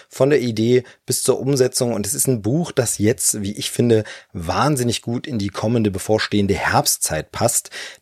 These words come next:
Denn es, äh, versprüht natürlich auf jeder Seite so ein Halloween Flair, ne? So ein Halloween-Charme ist, man ist in der richtigen Herbst-Halloween-Stimmung, wenn's dann eben zum Beispiel nochmal Seiten gibt, auf denen genau die Grabsteine erklärt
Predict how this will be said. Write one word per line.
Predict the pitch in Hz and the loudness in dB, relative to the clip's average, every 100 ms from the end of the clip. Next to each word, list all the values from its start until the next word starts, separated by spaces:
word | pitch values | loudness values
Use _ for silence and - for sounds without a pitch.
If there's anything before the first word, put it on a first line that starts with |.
| - | 2
Denn | 113 131 - | 2 2 0
es, | 113 - | 0 0
äh, | - 104 | 0 -4
versprüht | - 104 - 113 113 | -2 -4 0 2 2
natürlich | 107 117 107 | 0 0 0
auf | - - | -2 -2
jeder | 104 113 107 | 2 4 4
Seite | 85 92 101 | 2 0 0
so | 95 | 0
ein | 87 95 90 - - _ | 0 -2 -6 -12 -20 _
Halloween | - 113 113 80 80 76 71 _ _ - | 0 2 4 2 -4 -6 -10 _ _ -6
Flair, | 95 90 76 | -2 0 0
ne? | 78 98 | -2 0
So | 104 | 2
ein | 90 | 2
Halloween-Charme | 110 139 120 117 - 104 110 | 2 4 4 2 2 0 0
ist, | 110 - | -2 -2
man | 101 - | -2 -2
ist | 73 - | -2 0
in | |
der | 113 | 2
richtigen | 123 - 117 110 | 2 0 0 0
Herbst-Halloween-Stimmung, | 104 110 - - 113 107 101 - - 117 104 101 | 0 0 -2 0 0 0 0 0 0 2 2 4
wenn's | 104 - | 4 4
dann | 104 | 4
eben | - 107 98 | 2 0 2
zum | 101 | 0
Beispiel | 95 - | -2 -2
nochmal | 92 95 | 0 2
Seiten | 85 90 | 2 2
gibt, | 101 - | 0 0
auf | - | -2
denen | - 92 | -2 0
genau | 82 85 87 110 | 0 2 2 2
die | 95 | 0
Grabsteine | 98 - - - - 78 73 | -4 0 2 2 2 0 0
erklärt | 65 - 80 80 | -4 -2 -2 -2